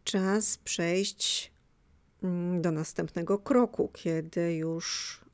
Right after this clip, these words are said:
udostępniliśmy api, udostępniliśmy stronę. No, mamy jeszcze, mm, phone number, e, o którym jeszcze do tej pory nie mówiliśmy,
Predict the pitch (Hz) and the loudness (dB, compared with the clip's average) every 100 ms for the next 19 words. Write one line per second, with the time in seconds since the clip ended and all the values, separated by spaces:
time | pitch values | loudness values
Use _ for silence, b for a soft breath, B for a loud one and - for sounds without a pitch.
0 | _ 190 180 175 185 170 - 175 156 - | _ 0 0 0 -2 -4 -2 -2 -2 -6
1 | - - 208 - 247 247 214 175 - 180 | -6 -2 -2 2 2 4 0 -4 -6 -4
2 | 170 - _ 190 175 165 - 170 170 - | -6 -8 _ 0 0 -2 0 0 0 0
3 | - - - 185 170 160 156 170 254 - | -2 -2 -2 -2 0 0 0 2 0 -2
4 | B B B B B - 262 240 220 208 | B B B B B 0 4 6 6 6
5 | 190 180 180 - - 170 170 175 - _ | 6 4 2 -2 -4 -2 0 0 -4 _
6 | 175 165 165 165 160 160 - _ _ _ | -2 0 0 0 0 -2 -8 _ _ _
7 | _ _ _ _ _ _ _ _ _ _ | _ _ _ _ _ _ _ _ _ _
8 | _ _ _ _ - 226 196 160 156 147 | _ _ _ _ 4 6 6 4 0 -2
9 | 156 220 233 _ _ _ _ _ B B | 0 -2 -4 _ _ _ _ _ B B
10 | B B B B - 175 175 175 175 180 | B B B B 0 2 4 4 2 -2
11 | - _ _ - - 247 202 190 - 175 | -8 _ _ -6 2 6 8 6 4 2
12 | 170 170 - 165 170 165 160 165 165 156 | 2 -2 -2 -2 2 4 4 2 0 0
13 | 165 180 - 151 | -2 -2 -2 -2